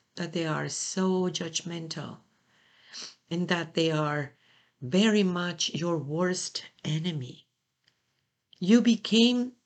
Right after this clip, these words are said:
that worst enemy at one point, thinking that you needed to be punished, that you needed to be judged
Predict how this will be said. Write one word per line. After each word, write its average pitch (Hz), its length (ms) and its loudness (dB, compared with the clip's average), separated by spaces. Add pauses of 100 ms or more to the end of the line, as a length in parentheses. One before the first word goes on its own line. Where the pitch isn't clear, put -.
(180)
that 190 500 0
worst 190 680 0 (340)
enemy 165 580 -4 (500)
at 170 180 -4
one 170 220 -4
point, 170 500 -6 (420)
thinking 170 680 0 (520)
that 180 260 -2
you 180 120 2
needed 175 360 -4
to 165 100 -8
be 165 140 -6
punished, 165 680 -8 (200)
that 180 140 -2
you 175 180 2
needed 170 360 -4
to 170 120 -6
be 160 140 -6
judged 151 560 -8